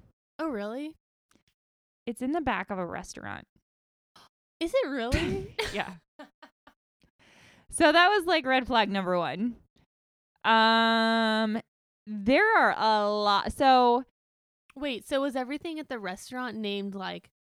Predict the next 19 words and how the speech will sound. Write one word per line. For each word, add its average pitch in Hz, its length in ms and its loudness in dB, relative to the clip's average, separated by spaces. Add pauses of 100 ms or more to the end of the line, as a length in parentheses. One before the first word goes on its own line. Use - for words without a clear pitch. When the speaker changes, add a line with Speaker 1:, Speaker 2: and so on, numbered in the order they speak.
Speaker 2:
No. 240 540 6
Speaker 1:
Mothman 214 460 -6
Stew 190 680 -6
and 196 120 -6
Speaker 2:
No. 180 340 0 (280)
The 226 100 2
Speaker 1:
Oh. 214 40 2
Speaker 2:
restaurant 269 500 2
and 247 100 -2
the 247 40 0
museum 233 380 0
have 190 220 -4
nothing 190 540 -4
to 185 100 -10
do 175 120 -4
with 156 140 -10
each - 140 -14
other. 180 300 -10 (1300)
Speaker 1:
They're - 140 -6